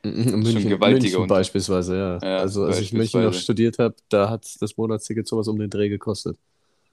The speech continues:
Speaker 2: Ja. Ja, und, äh, die haben, glaub ich, auch das, ich glaube, das heißt, ähm,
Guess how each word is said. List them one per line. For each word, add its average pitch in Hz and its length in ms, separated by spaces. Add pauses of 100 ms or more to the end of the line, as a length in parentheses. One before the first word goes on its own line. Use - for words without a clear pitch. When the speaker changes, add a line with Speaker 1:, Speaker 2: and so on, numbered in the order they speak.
(140)
Speaker 2:
Ja. 90 320 (1500)
Ja, 135 460
und, 131 440
äh, 117 280
die 113 180
haben, 123 140
glaub 123 200
ich, 123 180
auch 120 160
das, - 640
ich - 100
glaube, 120 220
das 113 180
heißt, 113 640
ähm, 104 800